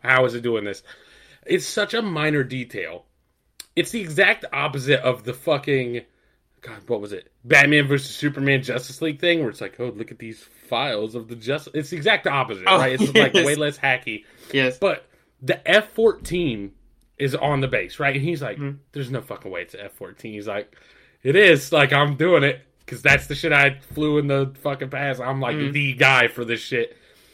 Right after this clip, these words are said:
Speaker 1: It sets that up earlier in the movie when he's
Speaker 2: Yeah.
Speaker 1: like, they've got some F eighteens,
Speaker 2: Everything.
Speaker 1: some of these, and he's like, still even some old cargo, like, or, like,
Speaker 2: Yeah.
Speaker 1: some, some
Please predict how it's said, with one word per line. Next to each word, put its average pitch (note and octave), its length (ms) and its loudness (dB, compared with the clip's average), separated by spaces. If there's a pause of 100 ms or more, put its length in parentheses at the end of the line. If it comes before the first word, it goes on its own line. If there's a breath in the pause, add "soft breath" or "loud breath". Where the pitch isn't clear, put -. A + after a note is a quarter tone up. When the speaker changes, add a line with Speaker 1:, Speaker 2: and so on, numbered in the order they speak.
(1200 soft breath)
Speaker 1:
It D3+ 160 2
sets B3+ 420 0
that A#3 320 4
up A#3+ 320 2 (180)
earlier B3 300 6
in G#3+ 80 0
the G#3 60 -2
movie A#3 340 0
when A3 140 -4
he's G#3+ 120 -2
Speaker 2:
Yeah. G#3 80 4
Speaker 1:
like, C3+ 160 2 (300 soft breath)
they've D3 180 2
got C#3+ 260 4
some C#3+ 180 -4
F F3 200 4
eighteens, F#3 600 0
Speaker 2:
Everything. D#3 220 -4
Speaker 1:
some E3+ 120 -2
of D#3+ 100 -6
these, F3 340 -6
and E3 180 0
he's D3 140 0
like, B2+ 160 0
still F3+ 300 4
even D3+ 200 2
some C3 160 -6
old C3+ 260 2
cargo, B2+ 540 2
like, B2+ 180 2
or, C3 80 2
like, C#3 260 4
Speaker 2:
Yeah. D3+ 340 4
Speaker 1:
some, C#3+ 240 -8
some - 20 -8